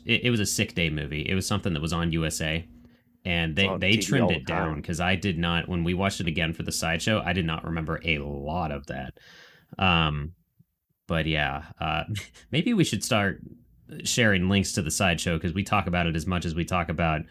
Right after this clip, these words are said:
Speaker 1: uh, Vinegar Syndrome, Shout Factory, and M S T on this
Speaker 2: Let's
Speaker 1: show,
Speaker 2: just do
Speaker 1: so.
Speaker 2: the episodes over again. <laughs>
Speaker 1: Yeah. Redo. Remix. Um,
Speaker 2: It's been long enough.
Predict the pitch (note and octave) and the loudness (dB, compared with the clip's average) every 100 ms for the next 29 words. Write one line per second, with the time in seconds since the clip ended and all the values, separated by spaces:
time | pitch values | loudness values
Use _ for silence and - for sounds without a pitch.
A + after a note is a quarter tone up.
0 | - - _ _ - E2+ D#2+ D2+ D2 D2 | -16 -20 _ _ -4 0 0 0 -2 -4
1 | D#2 E2 G2 G2 F2+ E2+ G2+ E2+ F2+ E2+ | -6 -2 2 2 2 2 0 2 0 0
2 | - E2+ - F#2 E2 F#2 E2 E2 D#2+ - | 0 0 2 2 2 0 2 2 0 2
3 | F#2+ D#2+ D#2 D2+ F3 - A3+ E3+ A3 A#3+ | 4 4 0 0 0 2 0 2 2 4
4 | A#3 G3+ F#3+ F#3 E3+ F3+ D3+ D3+ B2+ A#2 | 2 0 0 2 2 2 4 2 2 -2
5 | F2+ - - D3+ G2+ F#2 F2+ - G3+ - | -4 -12 -2 2 4 4 2 0 0 0
6 | - - - A#3+ G#2 F3+ D3 A#2 A2 G#2 | 0 0 -2 -2 0 2 4 4 2 -2
7 | - - - - C#3 A2 E3 A#2+ F2 F#2 | -10 -20 -20 -16 -6 0 2 2 2 0
8 | - - - - _ _ _ - F#2+ F2 | 0 -6 -10 -14 _ _ _ 0 2 4
9 | E2 D#2+ A2+ G#2 F3+ B2 B2+ A#2 C#3 A#2+ | 2 -2 0 0 2 4 4 4 2 2
10 | - | -2